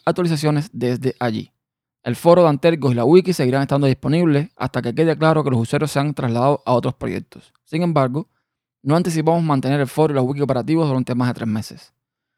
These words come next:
Queremos agradecerle a todos por su apoyo a lo largo de los años. Mientras trabajamos en este proyecto, hemos aprendido muchas habilidades invaluables que han mejorado enormemente nuestra vida personal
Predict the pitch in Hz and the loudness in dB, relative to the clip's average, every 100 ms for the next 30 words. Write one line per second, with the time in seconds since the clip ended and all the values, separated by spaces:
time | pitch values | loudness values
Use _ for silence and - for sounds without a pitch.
0 | _ _ _ _ 127 143 160 156 139 156 | _ _ _ _ -2 2 4 4 2 2
1 | 160 156 156 156 135 131 135 - 147 160 | 2 4 2 0 -2 -2 -2 -4 0 -2
2 | - - 120 139 180 190 - 156 120 123 | -4 -10 -2 2 4 2 -4 -4 -2 0
3 | 127 127 135 196 180 208 _ _ _ 139 | 0 0 2 2 0 -2 _ _ _ 0
4 | 147 151 143 160 175 170 156 151 180 139 | 2 4 4 4 2 0 0 0 0 0
5 | 151 147 147 156 147 139 151 143 151 - | -2 -2 -2 0 0 0 0 0 -2 0
6 | 131 123 135 135 123 127 147 147 123 135 | 0 2 2 2 2 2 4 2 0 -4
7 | - - 139 151 127 143 147 147 151 147 | -8 -2 0 2 2 4 2 2 0 0
8 | 147 139 123 - 120 127 135 - 123 117 | 0 -2 -4 -4 -6 -4 -4 -4 -8 -6
9 | 120 175 196 | -2 0 0